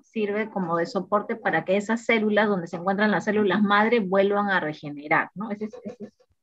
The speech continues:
esa es una técnica que se llama, este, slep, ¿no? Que es una técnica para, como le digo, para conservar el ojo, o sea, que se saca del otro ojo, del otro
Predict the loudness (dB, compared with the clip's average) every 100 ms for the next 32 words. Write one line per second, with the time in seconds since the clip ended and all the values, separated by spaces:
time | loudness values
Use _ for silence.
0 | _ _ -6 0 2 4 4 4 4 0
1 | -2 -2 4 8 8 6 2 -2 -14 _
2 | -14 -14 -16 -20 _ _ -20 0 4 4
3 | 2 -16 _ _ _ _ -6 -6 -8 -6
4 | -6 -4 -2 0 2 4 2 4 0 2
5 | 2 2 0 -2 -6 -6 -2 0 0 2
6 | 2 2 0 -2 -2 -2 0 2 4 4
7 | 2 -2 -4 -10 -6 -6 -6 0 2 4
8 | 4 6 4 4 2 4 4 2 0 0
9 | -2 -6